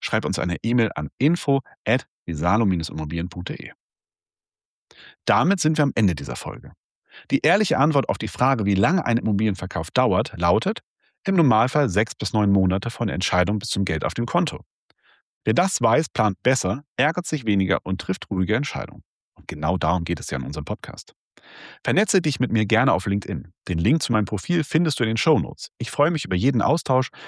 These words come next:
und wenn du eine konkrete Frage zu deiner Immobilie hast, schreib mir einfach. Wenn dir die Folge weitergeholfen hat, abonniere den Podcast und lass mir eine Bewertung da.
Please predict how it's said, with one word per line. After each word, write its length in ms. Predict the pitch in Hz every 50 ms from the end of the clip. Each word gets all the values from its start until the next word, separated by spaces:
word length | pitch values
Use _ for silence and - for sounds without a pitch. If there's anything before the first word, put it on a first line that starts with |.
| - - -
und 200 | - 120 113 107
wenn 160 | 139 185 220
du 100 | 214 190
eine 180 | - 135 139 131
konkrete 460 | - - 123 - - 151 - 151 131
Frage 360 | - - - 110 127 127 120
zu 120 | - -
deiner 240 | 95 107 107 143 156
Immobilie 340 | 143 123 107 107 113 110 92
hast, 220 | 95 95 - - _ _ _ _ _ _
schreib 240 | - - - -
mir 80 | - -
einfach. 300 | - - - - - _ _ _ _ _ _ _ _ _ _ _ - _ - - - - _
Wenn 180 | - 143 190
dir 80 | 208 196
die 120 | 180 160
Folge 340 | - - 147 135 123 120 101
weitergeholfen 560 | 95 117 156 - 117 - 87 80 78 - 82
hat, 140 | 87 120 139 - _
abonniere 420 | - 90 95 92 113 156 190 180
den 120 | 139 117 101
Podcast 520 | - - 135 _ - - 92 92 - - _
und 160 | - 117 123
lass 200 | 101 95 98 -
mir 80 | - 92
eine 120 | 87 90
Bewertung 380 | 85 82 78 90 92 - - -
da. 180 | - - -